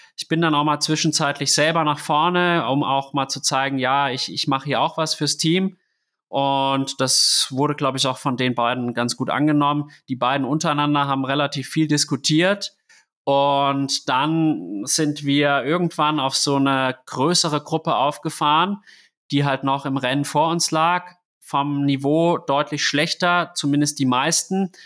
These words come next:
Und dann wurden die Kampfrichter halt auf diese Gruppe aufmerksam, weil es war halt ständig Bewegung drin. Und dann wurde das Ganze eher zu einer Intervallfahrt, weil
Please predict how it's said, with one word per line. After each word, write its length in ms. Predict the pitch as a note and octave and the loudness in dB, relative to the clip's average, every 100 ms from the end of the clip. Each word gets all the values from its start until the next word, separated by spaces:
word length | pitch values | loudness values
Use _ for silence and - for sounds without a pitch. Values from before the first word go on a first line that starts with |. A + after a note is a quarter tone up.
| - - - - | -20 -20 -16 -2
Und 640 | C3+ C#3+ D3 D3 G3 - | 0 2 2 0 -2 -4
dann 320 | C3 D3 D3+ | -2 2 2
wurden 260 | C#3+ D3+ D3 | 2 2 2
die 100 | C#3 | -2
Kampfrichter 680 | - D3 D3+ - C3+ - B2 | -2 -4 -4 -6 -4 -2 0
halt 460 | B2 A#2+ A#2+ - - | 0 0 -2 -6 -2
auf 320 | A#2 B2 - | 0 0 -2
diese 200 | B2+ B2 | -6 -4
Gruppe 300 | - A#2+ G2+ | -4 -2 0
aufmerksam, 720 | A#2+ B2+ B2+ B2+ - C3+ B2+ | 0 0 -4 -4 -2 0 0
weil 140 | B2 | 0
es 160 | B2 - | -2 -2
war 100 | B2+ | -2
halt 160 | B2+ B2 | -2 -2
ständig 540 | - C#3 D3 C#3 - | -2 2 2 0 -2
Bewegung 580 | C3+ C3 C#3+ D3+ D3+ D3 | -4 0 2 2 0 0
drin. 400 | D3 C#3 E3 E3 - - - | 0 2 2 -2 -6 -20 -10
Und 160 | C3 C3 | -4 -2
dann 160 | C3+ | 0
wurde 160 | C#3+ D3 | 2 2
das 220 | C3+ - | 0 0
Ganze 280 | C#3 C#3 B2 | -2 -2 -2
eher 200 | B2+ C#3 | -2 -2
zu 160 | - | 0
einer 120 | C#3 B2 | 0 0
Intervallfahrt, 1000 | C3 C#3 B2 B2+ D3+ - B2 C#3 C#3+ B2 | 0 0 0 0 -2 -2 0 0 -2 -2
weil 380 | B2 B2 A2 | 0 0 -4